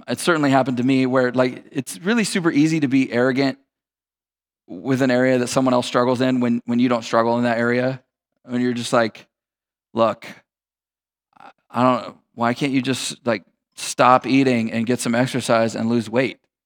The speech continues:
And so all of you people who have never struggled with your weight as an adult,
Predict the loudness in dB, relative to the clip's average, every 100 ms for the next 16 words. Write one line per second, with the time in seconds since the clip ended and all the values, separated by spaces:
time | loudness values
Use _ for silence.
0 | _ _ _ _ _ _ _ -8 2 4
1 | 6 6 6 6 4 4 2 2 2 0
2 | 2 2 2 0 0 0 -2 -2 0 -2
3 | -2 -4 -2 -4 -2 -2 -4